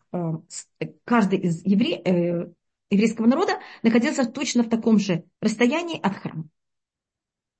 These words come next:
Хотите мне что-то написать? Итак,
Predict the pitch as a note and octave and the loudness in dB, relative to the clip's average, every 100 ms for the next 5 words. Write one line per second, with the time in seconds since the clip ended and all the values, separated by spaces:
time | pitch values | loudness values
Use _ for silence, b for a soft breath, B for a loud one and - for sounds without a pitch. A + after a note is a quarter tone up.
0 | _ _ _ _ _ _ _ _ _ _ | _ _ _ _ _ _ _ _ _ _
1 | _ _ _ _ _ _ _ _ _ _ | _ _ _ _ _ _ _ _ _ _
2 | _ _ _ _ _ - - G#3+ A3+ A3 | _ _ _ _ _ -12 -6 -2 4 4
3 | - A3+ A3 G#3+ - A#4+ - - _ _ | 4 0 0 -2 -8 -8 -10 -20 _ _
4 | _ _ _ _ _ _ _ _ _ _ | _ _ _ _ _ _ _ _ _ _
5 | _ _ B3 A#3 D4+ | _ _ -6 -6 -10